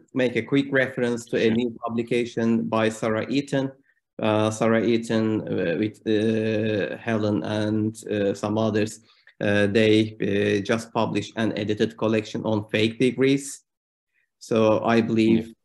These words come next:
Speaker 2: Yeah.
Speaker 1: uh, I believe this publication, uh, should, should help answering this question.
Speaker 2: Fantastic! Yeah,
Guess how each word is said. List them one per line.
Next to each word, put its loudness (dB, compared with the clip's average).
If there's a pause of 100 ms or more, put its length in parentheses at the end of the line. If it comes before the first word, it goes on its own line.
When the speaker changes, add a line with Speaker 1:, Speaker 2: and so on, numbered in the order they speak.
Speaker 2:
Yeah. -2
Speaker 1:
uh, 2
I 0
believe 0
this -2
publication, -2
uh, -2
should, -8
should -6
help -2
answering 0
this -4
question. -6 (720)
Speaker 2:
Fantastic! -2
Yeah, 2